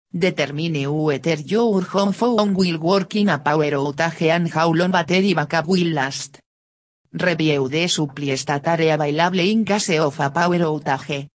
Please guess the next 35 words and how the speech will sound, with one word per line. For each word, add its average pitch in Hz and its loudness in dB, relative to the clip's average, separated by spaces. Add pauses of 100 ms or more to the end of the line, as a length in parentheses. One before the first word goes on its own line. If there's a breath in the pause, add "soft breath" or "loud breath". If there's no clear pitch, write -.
(380)
Have 196 0
flashlights 156 -2
with 175 0
extra 165 -2
batteries 165 0
for 190 0
every 214 2
household 156 2
member. 143 -2 (540)
Have 185 2
no 139 2
non-perishable 147 -2
food 151 -4
and 156 0
butter. 143 -2 (800)
Use 226 0
a 160 2
thermometer 156 -2
in 208 2
the 185 2
refrigerator 175 0
and 247 0
freezer 143 -2
so 175 -2
that 175 -2
you 175 2
can 196 -2
know 143 2
the 165 0
temperature 151 -2
when 202 0
the 165 0
power 165 2
is 165 -2
restored. 147 -4